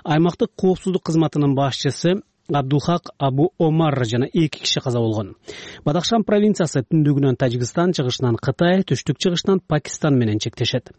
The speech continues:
Министрликтин басма сөз катчысы Абдул Нафи Такур Азаттык радиосунун Ооган кызматына билдиргендей, бул окуяга байланыштуу төрт шектүү кармалган. Абдулхак Абу Омар эки миң жыйырма биринчи жылдын августунда А К Ш баштаган эл аралык күчтөр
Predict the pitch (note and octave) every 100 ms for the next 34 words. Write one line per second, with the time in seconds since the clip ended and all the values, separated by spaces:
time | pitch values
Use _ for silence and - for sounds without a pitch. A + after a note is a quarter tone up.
0 | _ - - - - - A#3 G#3+ A3+ G3
1 | - F3 F3 E3 F#3 F#3 D#3+ F3 E3+ F3
2 | - G3 C#3+ D#3 D3+ C#3+ D3+ - D3 G3
3 | D#3+ B2+ - C3 C3 C3 B2 A#2 F3+ F#3
4 | D3+ C#3 B2 B2 - A#2+ B2 - B2+ B2
5 | C#3+ D3 D#3+ D#3+ F3 C#3 C3+ B2 - B2
6 | A#2 A#2+ A#2+ A#2+ - C#3+ - D#3+ D#3+ -
7 | C#3 - - C#3 D3+ D3+ F3 F3 B2+ -
8 | - - - - - D#3 C#3+ E3+ A3+ A#3
9 | - F3+ E3 F#3 F3+ C#3+ D3 F#3+ - _
10 | _ - D3+ G#3 A3 F3+ F#3 F3 E3 D#3+
11 | E3 D3+ D#3+ E3 E3 D#3 C#3+ - A#2+ A#2+
12 | C#3+ C#3 - E3+ E3+ F3+ F3+ E3+ C#3+ C3+
13 | C#3+ D3 - - F3+